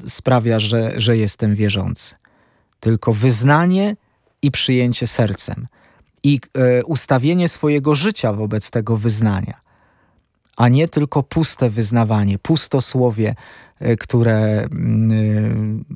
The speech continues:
e, zdarza nam się także przecież wypowiadać. Od tego jest właśnie ten element nawrócenia,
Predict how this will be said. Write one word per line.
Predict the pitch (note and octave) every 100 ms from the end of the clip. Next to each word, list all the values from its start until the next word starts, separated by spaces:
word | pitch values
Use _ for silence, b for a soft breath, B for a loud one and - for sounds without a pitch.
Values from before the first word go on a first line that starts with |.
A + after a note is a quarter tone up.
| A#2+
e, |
zdarza | G#2 G#2+ A#2+ A#2+
nam | A2+ G#2+
się | - A2
także | A2+ G#2+ G2+ G2+
przecież | - G2+ G#2+ G2+ - B B B B B
wypowiadać. | G#2+ A#2 - G#2+ G#2 F#2 G2 -
Od | A2 -
tego | D3 D3+ D3+
jest | B2+ A#2
właśnie | C3 C3 C3+ B2
ten | A#2 G#2+
element | - B2 C#3 D3+ C#3
nawrócenia, | C3 C3+ B2+ C3 A#2+ - B2+ G#2 F2